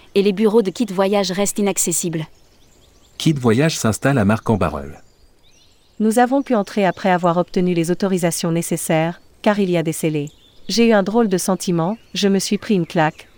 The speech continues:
Speaker 3: tout est sous bâche, il y a des étais partout pour soutenir le plancher. Je pense que nous ne pourrons jamais réintégrer ces locaux.
Speaker 1: Regrette Tiffany Mfiet.
Speaker 3: Et puis même si nous pouvions nous réinstaller, la rue est bloquée par les travaux.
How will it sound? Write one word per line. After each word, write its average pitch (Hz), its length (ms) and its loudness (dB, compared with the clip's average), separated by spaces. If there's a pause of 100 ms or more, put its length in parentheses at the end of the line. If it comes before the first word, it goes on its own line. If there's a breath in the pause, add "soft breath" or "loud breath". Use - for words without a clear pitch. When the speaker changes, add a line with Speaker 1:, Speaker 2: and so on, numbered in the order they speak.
Speaker 3:
tout 247 180 -2
est 233 60 2
sous 196 160 -2
bâche, 160 420 0 (220)
il 202 100 2
y 214 80 4
a 214 60 4
des 190 180 0
étais 185 180 0
partout 190 340 -2
pour - 180 -6
soutenir 185 340 -2
le 165 80 0
plancher. 160 500 -4 (360)
Je 196 160 2
pense 269 320 0
que 214 80 0
nous 190 120 2
ne 190 120 2
pourrons 185 300 0
jamais 208 280 2
réintégrer 180 540 0
ces 160 160 -2
locaux. 151 360 -2 (360)
Speaker 1:
Regrette 208 440 0
Tiffany 226 460 0
Mfiet. 185 380 -2 (880)
Speaker 3:
Et 214 80 4
puis 208 220 0
même 226 200 2
si - 180 -2
nous 185 100 2
pouvions 185 340 -2
nous 170 120 2
réinstaller, 165 680 0 (200)
la 185 180 4
rue 233 160 0
est 202 80 2
bloquée 175 340 0
par 160 140 0
les 151 100 0
travaux. 151 400 -2